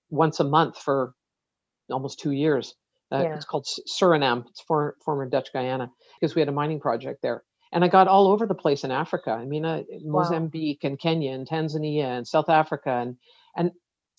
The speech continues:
Speaker 1: uh, so t-, for me, travel is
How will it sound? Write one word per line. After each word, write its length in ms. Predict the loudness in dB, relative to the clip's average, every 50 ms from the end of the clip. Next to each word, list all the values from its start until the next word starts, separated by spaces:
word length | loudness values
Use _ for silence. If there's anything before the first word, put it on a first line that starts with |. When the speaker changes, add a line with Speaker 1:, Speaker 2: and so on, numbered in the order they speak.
| -18
Speaker 1:
uh, 220 | -18 -18 _ -14 -8
so 160 | -2 -2 -2
t-, 160 | -2 -2 -8 -20 _ -4
for 120 | 2 4
me, 320 | 4 6 6 4 2 0 -2 0
travel 520 | 4 6 6 6 6 6 4 4 2 0
is 500 | 0 2 2 4 4 2 0 -2 -6 -16